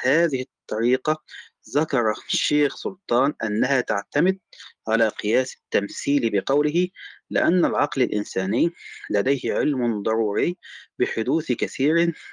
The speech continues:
من مشاهد الكون، ولديه، ولديه جهل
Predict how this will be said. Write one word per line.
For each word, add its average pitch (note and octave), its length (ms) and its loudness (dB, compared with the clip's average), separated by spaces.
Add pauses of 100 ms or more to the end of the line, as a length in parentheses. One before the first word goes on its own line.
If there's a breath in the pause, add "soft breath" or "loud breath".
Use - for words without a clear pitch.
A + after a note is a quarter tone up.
من A2+ 220 2
مشاهد A#2+ 480 2
الكون، B2 440 0 (560 loud breath)
ولديه، C3 680 2 (120)
ولديه A#2+ 480 2
جهل C#3 480 2